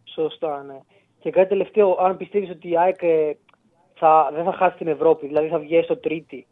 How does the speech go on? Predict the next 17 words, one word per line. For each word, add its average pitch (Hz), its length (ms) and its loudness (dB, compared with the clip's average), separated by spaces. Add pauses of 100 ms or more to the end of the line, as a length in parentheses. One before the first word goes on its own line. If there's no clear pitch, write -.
(360)
αν, 165 320 -2
αν 175 260 2
πιστεύεις, 165 360 -6
απλά 151 380 0
γνώμη 160 300 -4
σε - 100 -12
ρωτάω, 127 340 -8
δεν 139 120 -18
είναι... 131 160 -18 (1200)
δεν 160 180 -2
είναι 175 100 0
απαραίτητο 160 320 2
να 151 60 -4
συμβεί 151 280 -4
αυτό, 160 280 -2
κιόλας 151 320 -8
εννοείται. 143 400 -14